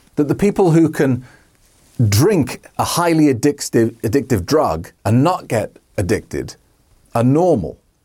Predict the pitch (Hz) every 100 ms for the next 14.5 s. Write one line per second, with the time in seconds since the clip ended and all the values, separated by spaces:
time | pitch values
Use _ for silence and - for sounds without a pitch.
0 | _ _ _ _ _ _ _ _ - 190
1 | 254 269 240 214 165 - 311 311 240 151
2 | 127 143 170 - 208 262 285 262 247 214
3 | 165 233 269 185 82 71 - _ _ _
4 | _ _ _ _ _ _ _ - - -
5 | _ _ _ _ - 165 165 262 262 254
6 | 202 214 208 156 127 208 151 - - _
7 | 120 - - 165 214 247 247 220 214 214
8 | 196 - 98 - 95 - - _ _ _
9 | _ _ _ _ _ 120 107 120 208 180
10 | 214 151 190 - - - - - 175 165
11 | - 190 180 180 160 120 135 165 - 160
12 | 160 - 170 123 127 - 135 196 143 147
13 | 160 - - - - 294 - 175 190 190
14 | 143 113 92 139